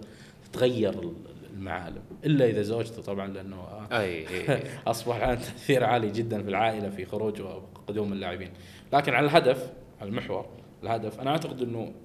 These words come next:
Speaker 1: الهاجس الآن والهدف بالنسبة للسيتي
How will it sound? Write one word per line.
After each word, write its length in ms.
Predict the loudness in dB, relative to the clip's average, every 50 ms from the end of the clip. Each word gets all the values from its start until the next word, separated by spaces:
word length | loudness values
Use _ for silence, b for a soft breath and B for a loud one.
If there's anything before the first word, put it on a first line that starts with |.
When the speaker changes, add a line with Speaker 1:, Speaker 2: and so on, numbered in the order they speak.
| -20 -10 -8
Speaker 1:
الهاجس 440 | -2 2 2 2 2 2 -2 -4 -4
الآن 280 | -4 -2 -2 -2 -2
والهدف 500 | -2 -2 -2 -2 -2 -2 -2 -4 -6 -12 -16 B B B B B B B B B B -10
بالنسبة 320 | -6 -6 -4 -4 -4 -4 -6
للسيتي 460 | -6 -6 -8 -8 -6 -6 -8 -8